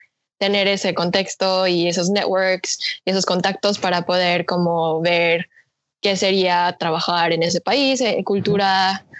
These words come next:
Pero siempre creo que de-, es también interesante ver como el contexto en diferentes ciudades. Por lo menos cuando yo estaba buscando trabajo, estaba también, porque había acabado mi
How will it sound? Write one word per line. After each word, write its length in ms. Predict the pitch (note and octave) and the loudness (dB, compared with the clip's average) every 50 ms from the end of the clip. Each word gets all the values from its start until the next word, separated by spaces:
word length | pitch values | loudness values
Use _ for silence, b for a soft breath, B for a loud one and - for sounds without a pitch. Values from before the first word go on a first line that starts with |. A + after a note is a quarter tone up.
| B B _ _ _ - - - - _ | B B _ _ _ -14 -14 -14 -6 _
Pero 220 | C4+ C4 C4 C4 | 0 0 2 2
siempre 420 | C4 - D4+ C#4+ C#4+ D#4+ F#4 G4 F#4+ | 0 0 0 0 0 0 0 0 0
creo 220 | - C#4+ C4+ C4 | 0 0 0 0
que 420 | C4 C#4 B3+ A#3+ A3+ G3 F#3+ E3+ - E3+ | 2 0 2 2 2 2 2 2 0 0
de-, 260 | F3 A3 A3 - - _ | 0 0 0 -2 -4 _
es 260 | - - B3 B3+ A#3+ - | -2 0 0 0 0 -2
también 280 | D#4+ D#4 D#4 D4 C#4+ | -2 0 0 2 2
interesante 500 | C4 B3 A3 F#3+ G3 G3+ F#3+ G3 F#3+ G#3 | 2 2 0 0 0 0 -2 0 0 0
ver 160 | G#3 G3 F#3+ | 2 0 0
como 200 | - G3 G3 G3 F3+ | 0 0 0 0 0
el 80 | F3 | 0
contexto 460 | - F#3 F3+ F3 F3+ F3+ F3+ - - G3+ | 0 0 0 0 0 0 -2 -2 0 0
en 100 | G3 F#3+ | 0 0
diferentes 640 | F3+ E3+ F3 F3 F3 F3 E3+ D#3 F3 F3 F3 E3+ | 0 0 0 0 0 0 0 0 0 0 0 0
ciudades. 500 | - - - - - - F3 F#3 - - | 0 -2 -2 -2 -2 0 0 2 2 0
Por 120 | G3+ B3 A#3 | 0 0 0
lo 100 | A#3+ B3 | 2 2
menos 260 | C4 C4+ C#4+ D#4 D4+ | 2 0 0 -2 -2
cuando 240 | - B3+ G3+ F#3+ F#3 | -2 -2 0 0 2
yo 200 | F#3 F#3 F#3 F#3+ | 2 2 2 0
estaba 680 | F#3 F#3 - G3+ G3 G3 G3 F#3+ F3+ F3 F3 F3 - _ _ _ _ _ _ _ _ _ - | 0 0 -2 -2 0 0 2 2 2 2 2 0 -2 _ _ _ _ _ _ _ _ _ -4
buscando 1160 | - F#3+ F#3+ F3+ - G3 F#3 F#3 F#3 F3+ F#3 F#3 F#3+ F#3+ F#3+ F#3+ F#3 F#3 F3+ F3+ F3 F3 - - | -2 -2 0 0 0 0 0 0 0 0 0 2 2 2 2 2 2 0 0 0 -2 -2 -4 -4
trabajo, 440 | - F#3+ F3+ F#3 F3+ F3+ - G#3+ A#3 | -4 -2 -2 -2 -2 -2 -2 -2 0
estaba 440 | A#3+ A3+ - G#3 G3+ G3+ G3+ G3+ G3+ | 0 0 -2 -2 0 0 0 0 0
también, 560 | G3+ F#3 F#3 F#3 F#3 F#3 F#3 F#3 F#3+ A3 - _ _ _ _ _ | 0 -2 0 0 2 2 2 0 -2 -4 -6 _ _ _ _ _
porque 200 | - G3+ G3+ G#3 | -6 -4 -2 0
había 140 | G3+ G3+ G#3+ | 0 0 0
acabado 480 | G#3+ G#3+ A#3+ A3+ A3 G#3 G3+ G#3 G#3 G#3 | 0 0 0 0 0 2 2 2 0 0
mi 560 | G#3 G3 F#3+ F#3 F3+ F3+ F3+ F3 E3 D#3 F#3 | 0 0 0 0 0 0 2 2 0 0 -2